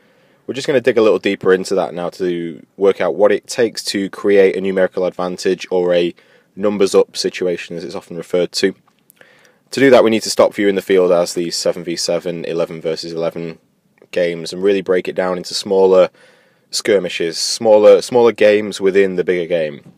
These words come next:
So identifying these smaller battles. Um,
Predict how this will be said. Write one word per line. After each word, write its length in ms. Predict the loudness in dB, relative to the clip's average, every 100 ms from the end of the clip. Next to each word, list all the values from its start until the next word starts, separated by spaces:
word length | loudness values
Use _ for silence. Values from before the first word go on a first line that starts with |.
| _
So 360 | -6 0 0 0
identifying 580 | 0 0 0 0 -2 0
these 180 | -2 -2
smaller 380 | -4 -2 -2 -4
battles. 520 | -8 -8 -8 -8 -14 _ _ _ _ _ _
Um, 360 | -4 -4 -4